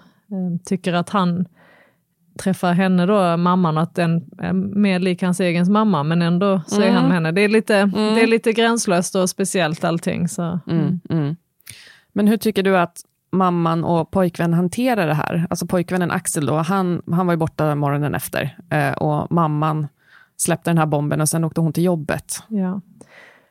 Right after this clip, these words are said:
Speaker 1: Alltså på något sätt så, man brukar säga att man ska inte bära andra människors apor. Har du hört det uttrycket?
Speaker 2: Nej.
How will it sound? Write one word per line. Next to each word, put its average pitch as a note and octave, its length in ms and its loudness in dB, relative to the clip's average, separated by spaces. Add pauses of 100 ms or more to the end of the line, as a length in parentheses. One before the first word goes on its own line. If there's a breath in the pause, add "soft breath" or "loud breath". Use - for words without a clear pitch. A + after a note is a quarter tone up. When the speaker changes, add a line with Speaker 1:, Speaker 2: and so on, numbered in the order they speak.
Speaker 1:
Alltså A3 220 -2
på C4+ 100 0
något B3 220 2
sätt G3+ 280 0
så, F3+ 240 2
man G3+ 180 2
brukar G#3+ 220 0
säga G#3 380 2
att F3+ 120 -2
man F#3+ 120 2
ska G#3+ 120 -4
inte G3+ 160 0
bära F#3 260 2
andra F3+ 240 2
människors F3 400 0
apor. - 400 -2
Har F3 100 2
du F3+ 60 2
hört F#3+ 200 0
det F#3 60 -2
uttrycket? F#3 400 -2
Speaker 2:
Nej. A#3+ 320 2